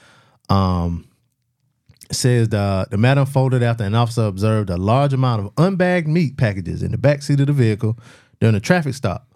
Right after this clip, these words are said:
Upon further investigation, authorities determined Trevino and Stevenson boosted the meat from four different grocery stores, totaling over eleven hundred dollars. Um, but yeah,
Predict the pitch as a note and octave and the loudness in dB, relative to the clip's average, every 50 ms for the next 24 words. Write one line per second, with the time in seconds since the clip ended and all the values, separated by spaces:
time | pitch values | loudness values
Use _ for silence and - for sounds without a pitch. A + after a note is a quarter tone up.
0 | _ _ _ _ _ _ _ _ _ _ - - - B2 A2 A2+ - C3 C3 C3 | _ _ _ _ _ _ _ _ _ _ -4 0 2 2 2 2 2 2 2 2
1 | C3 B2 B2+ C3 B2 B2+ A2+ A#2+ B2 C3+ C3 C3+ A#2 A2+ B2 B2+ B2+ B2+ B2+ B2 | 2 2 2 0 0 -2 -2 0 0 0 0 0 0 0 0 0 0 2 0 -2
2 | A2+ A2+ G#2+ - - C3+ B2+ B2+ B2 A#2 A#2 A2+ - - _ _ _ _ _ _ | -2 -4 -4 0 0 2 2 2 2 0 0 -2 -6 -10 _ _ _ _ _ _
3 | _ _ _ _ _ _ _ _ _ _ - - G2+ - - A#2 A2 F#2 A#2 C3 | _ _ _ _ _ _ _ _ _ _ -18 -14 -4 0 2 2 4 4 4 4
4 | D3 D3+ D3+ D#3 D3+ C3 A2+ - - C#3 C3+ C3+ C3 - B2 A#2 G#2 B2 E3 G3+ | 4 4 2 2 0 0 -2 0 0 0 2 2 2 0 0 2 2 2 2 2
5 | - - D#3 C#3 B2+ C3 C3+ C3 C#3 - - G#2+ F#2+ - - - F3 G#3 A#3+ A#3 | 0 -2 -2 0 2 2 2 2 0 -2 -4 -6 -6 -6 -2 0 2 2 2 2
6 | F3+ C#3+ C#3 C3+ C#3 A#2+ G#2+ A2+ A2+ A2 A2 - G#2+ - - A2 G#2+ G#2 G#2 - | 2 2 0 2 0 0 0 0 0 0 0 -4 -4 0 0 2 2 2 0 -2
7 | - - B2 A#2 A#2 A2+ A2 A2 - A2 A#2 A2 G#2+ G#2 F#2+ F2+ F2 F#2+ G2 A#2 | 0 0 2 2 2 0 -2 -2 0 0 0 0 0 -2 -2 -2 -4 -2 0 0
8 | C3 C3+ C#3 C3+ A#2+ - B2+ B2 A#2 A#2 A2+ A2 G#2+ F2+ E2+ F2 G2+ G2+ G#2 - | 0 0 0 -2 -2 0 0 0 0 -2 -4 -4 -6 -6 -6 -6 -8 -10 -12 -16
9 | - _ _ _ _ _ _ _ _ _ _ _ _ _ _ _ _ - G2 F#2+ | -20 _ _ _ _ _ _ _ _ _ _ _ _ _ _ _ _ -2 0 0
10 | F#2 F2 E2+ E2+ E2 E2+ F2 F2 F2 F2+ F2 _ _ _ _ _ _ _ _ _ | 0 0 -2 -4 -4 -4 -4 -6 -6 -10 -12 _ _ _ _ _ _ _ _ _
11 | _ _ _ _ _ _ _ _ _ _ _ _ _ _ _ _ _ _ _ _ | _ _ _ _ _ _ _ _ _ _ _ _ _ _ _ _ _ _ _ _
12 | _ _ _ _ _ _ _ _ _ _ _ _ _ _ _ _ _ _ _ _ | _ _ _ _ _ _ _ _ _ _ _ _ _ _ _ _ _ _ _ _
13 | _ _ - _ _ _ _ - - - - - - B2 G#2 | _ _ -20 _ _ _ _ -2 -2 0 0 0 0 -2 -2